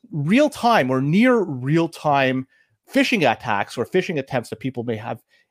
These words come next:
in the wild. And they can even provide takedown assistance just to, to put the nail into the coffin for those lookalike domains out there that are targeting your website and taking away some of your business.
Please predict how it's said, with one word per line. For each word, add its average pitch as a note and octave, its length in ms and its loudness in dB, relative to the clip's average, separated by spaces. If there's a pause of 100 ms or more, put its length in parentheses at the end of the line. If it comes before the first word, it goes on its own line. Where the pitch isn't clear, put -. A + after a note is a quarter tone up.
in C3+ 80 -4
the B2+ 80 0
wild. A#2+ 360 2
And D#3+ 120 -6
they F3 40 -2
can F#3+ 120 -4
even G#3+ 180 2
provide D3 440 0 (320)
takedown D3+ 400 -2
assistance G#2+ 500 -10
just - 240 -10
to, - 60 -20
to - 120 -20
put D#3 160 -8
the C#3+ 80 -8
nail E3 560 -2 (460)
into G#3 260 -2
the F3+ 100 2
coffin C3 480 -2
for B2+ 160 -6
those A#2 160 -2
lookalike B2+ 440 -2
domains A2 400 -4
out G#2+ 160 -2
there A2 80 -6
that G#2 120 -6
are F#2+ 100 -6
targeting A2+ 500 -4
your G#2+ 120 -6
website G#2 360 -6
and F#2 160 -10
taking - 260 -10
away G#2+ 140 -6
some G#2 180 -10
of G#2 80 -8
your G2+ 120 -8
business. G2+ 500 -6